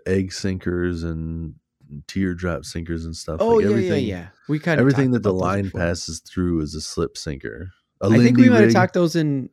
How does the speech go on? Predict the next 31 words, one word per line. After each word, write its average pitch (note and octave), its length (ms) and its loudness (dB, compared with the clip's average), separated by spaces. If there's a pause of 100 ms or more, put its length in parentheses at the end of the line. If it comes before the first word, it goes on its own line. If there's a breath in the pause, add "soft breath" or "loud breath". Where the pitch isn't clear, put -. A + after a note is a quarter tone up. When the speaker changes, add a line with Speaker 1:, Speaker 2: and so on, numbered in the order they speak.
Speaker 2:
in B2+ 260 -4
ep-, B2+ 240 -4
in, B2+ 320 2
uh, A#2 300 0
episode B2+ 320 -2
fifty-five B2 500 -2
when G#2 100 -4
we G#2 120 -4
talked G#2 240 -6
about G#2+ 220 -4
the G#2+ 60 -10
poop A2+ 240 -8
and G2+ 260 -6
soft G#2 340 -10
plastics. G#2+ 500 -10
That - 180 -8
might A2 180 -4
have A2 60 -8
been B2+ 120 2
Speaker 1:
Yeah, C3 140 6
Speaker 2:
the A2 60 4
Speaker 1:
yeah, B2 200 6
Speaker 2:
one G#2 100 4
we B2 60 6
Speaker 1:
yeah. G2+ 120 2
Speaker 2:
kinda G#2+ 180 -2
went G2+ 200 -6
through G#2+ 140 4
Speaker 1:
Yeah. A2 80 6
Speaker 2:
those G#2+ 200 -2
quickly. G#2 400 -6